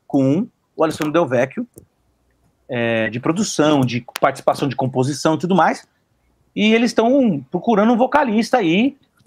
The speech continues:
eles querem um vocalista, eles falaram que tem um cara do, do The Voice da Bulgária, tem não sei quem, não sei da onde."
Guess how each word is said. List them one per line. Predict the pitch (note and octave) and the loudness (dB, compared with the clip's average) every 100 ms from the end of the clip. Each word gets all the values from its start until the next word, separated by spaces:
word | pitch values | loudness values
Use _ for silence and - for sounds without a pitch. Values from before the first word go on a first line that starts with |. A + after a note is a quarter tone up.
| _ _ | _ _
eles | C3+ C3+ | -8 -2
querem | E3+ F#3 | 0 2
um | |
vocalista, | F#3+ G3 F3 C#3+ G3 - | 2 2 2 2 0 0
eles | D3+ C3 | -2 0
falaram | D3+ D#3 D3 | 2 2 -2
que | |
tem | - | -4
um | D3 | 0
cara | D#3 D3+ | 0 2
do, | C#3+ C#3+ | 0 0
do | C3+ C#3 | 0 0
The | B2+ | 2
Voice | B2+ D#3 - | 2 0 0
da | C#3 | 0
Bulgária, | A#2+ A2+ D3 F#3+ F3+ E3 | 0 2 4 4 2 0
tem | - D#3 | 0 -4
não | D3+ | -2
sei | D3+ C3+ | -2 -2
quem, | D#3 D3 | -2 -4
não | |
sei | C#3 D3 | -2 0
da | B2+ | 2
onde." | B2+ F3+ G3 D#3+ E3 | 2 2 2 0 -2